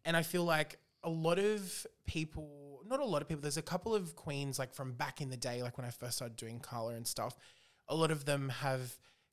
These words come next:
kind of said things to other people that I know that have told me that being like, you know, saying, like, "I don't deserve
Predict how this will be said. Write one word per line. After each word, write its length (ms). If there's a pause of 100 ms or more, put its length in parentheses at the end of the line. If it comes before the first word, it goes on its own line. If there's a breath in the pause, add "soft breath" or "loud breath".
kind 260
of 180 (140)
said 420
things 280
to 160
other 180
people 400
that 200
I 220
know 220
that 120
have 120
told 260
me 200
that 240
being 200
like, 280
you 60
know, 260 (280 loud breath)
saying, 260
like, 220
"I 140
don't 180
deserve 480